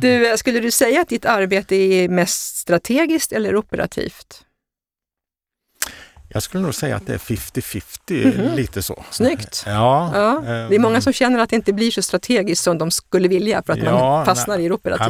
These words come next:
Speaker 2: Ja, men, eh, det skulle jag nog säga.
Speaker 1: Ja.
Speaker 2: Eh, så.
Speaker 1: Hur lyckas du med det då? Finns det något, eh, någon framgångsfaktor?
Speaker 2: Ja, men framgångsfaktorn är nog mina, eh, mina, eh,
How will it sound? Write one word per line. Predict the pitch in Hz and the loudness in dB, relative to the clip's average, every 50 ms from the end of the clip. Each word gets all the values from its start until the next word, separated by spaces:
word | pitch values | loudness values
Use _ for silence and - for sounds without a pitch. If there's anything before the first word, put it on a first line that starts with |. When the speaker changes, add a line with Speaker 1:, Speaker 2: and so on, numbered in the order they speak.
| 120 123 | 0 0
Speaker 2:
Ja, | 131 143 | -2 -2
men, | 143 147 147 | -2 -4 -4
eh, | 139 135 139 135 | -6 -8 -10 -10
det | 131 131 131 139 139 147 | -12 -16 -14 -10 -8 -8
skulle | - - - 131 139 | -8 -4 -4 -2 -2
jag | 131 123 | -2 -2
nog | 107 104 - | -4 -6 -8
säga. | - - 98 - - | -10 -12 -12 -6 -2
Speaker 1:
Ja. | 185 180 208 220 - 104 | 0 0 0 -2 -4 -10
Speaker 2:
Eh, | 101 98 101 101 98 98 | -16 -16 -16 -18 -18 -18
så. | 98 - 101 - _ _ _ _ _ _ _ _ - _ _ - | -20 -20 -20 -20 _ _ _ _ _ _ _ _ -20 _ _ -4
Speaker 1:
Hur | - 226 | -2 0
lyckas | 220 233 - - 196 - | 0 0 0 -2 -4 -2
du | - 196 | 0 0
med | 190 196 | 0 2
det | 220 202 160 - | 2 2 2 0
då? | - - 185 _ _ _ _ _ _ - - _ _ - | 0 -2 -6 _ _ _ _ _ _ -20 -20 _ _ -2
Finns | - 208 214 - | 0 0 0 2
det | 208 | 2
något, | 196 196 196 - - | 0 0 0 0 0
eh, | 170 165 160 156 | 0 0 0 0
någon | 170 185 | 0 0
framgångsfaktor? | 190 - 190 180 170 165 165 170 - - - 247 - - - - - - - - - - | 2 2 0 0 0 -2 -4 -4 -4 -6 -8 -8 -8 -8 -10 -8 -10 -10 -10 -14 -14 -8
Speaker 2:
Ja, | - 113 117 | -4 -2 0
men | 123 123 123 | 2 0 0
framgångsfaktorn | - - 143 127 117 117 110 - - 113 98 - - 113 107 | 2 2 2 2 2 0 -2 -2 -2 -4 -4 -2 -2 -2 -2
är | 101 90 85 | -2 -2 -4
nog | 101 104 - 71 | -8 -12 -16 -18
mina, | 78 73 60 | -20 -20 -20
eh, | - - - - 69 65 58 | -20 -20 -20 -18 -18 -18 -16
mina, | - 113 107 67 62 | -18 -18 -18 -18 -20
eh, | - - - 52 58 60 69 87 | -20 -20 -20 -20 -20 -18 -16 -14